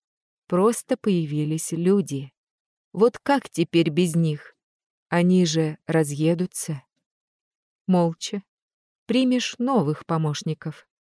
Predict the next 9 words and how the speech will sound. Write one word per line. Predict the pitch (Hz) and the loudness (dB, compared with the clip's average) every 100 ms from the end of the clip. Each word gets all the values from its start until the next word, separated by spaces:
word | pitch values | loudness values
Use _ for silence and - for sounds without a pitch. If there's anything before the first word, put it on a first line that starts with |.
| _ _ _ | _ _ _
свистнул | - 180 180 - 185 180 | -10 -4 -4 -2 -2 0
Ярь. | 160 151 147 _ _ _ _ _ | 0 -2 -4 _ _ _ _ _
«Познакомишься | 185 165 180 - 226 269 254 - 233 226 _ | 0 2 0 2 0 0 -6 -4 -6 -6 _
и | 285 | -2
привыкнешь. | - 180 143 151 - 151 - - _ _ _ _ _ | 2 2 2 -2 -4 -8 -8 -16 _ _ _ _ _
И | 208 | 2
всего | 196 - 185 175 247 | 2 2 2 4 4
делов». | 170 143 143 143 - _ _ _ _ _ _ _ _ | 4 2 0 -4 -12 _ _ _ _ _ _ _ _
«Да, | 196 190 175 | -2 -2 -2